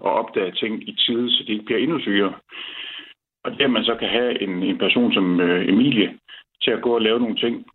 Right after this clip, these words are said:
hvor man, hvor man, øh, ved,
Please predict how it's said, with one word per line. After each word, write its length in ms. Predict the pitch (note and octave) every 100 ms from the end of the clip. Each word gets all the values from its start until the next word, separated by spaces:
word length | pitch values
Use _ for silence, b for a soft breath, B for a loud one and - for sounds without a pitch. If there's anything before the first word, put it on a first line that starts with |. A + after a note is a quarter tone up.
| _ _ _ _ _ _ - _
hvor 120 | A2
man, 280 | G2+ F#2+ F#2+ -
hvor 120 | G2+ G2+
man, 240 | G2+ G2
øh, 240 | G2 G2
ved, 260 | G#2+ C#3+ -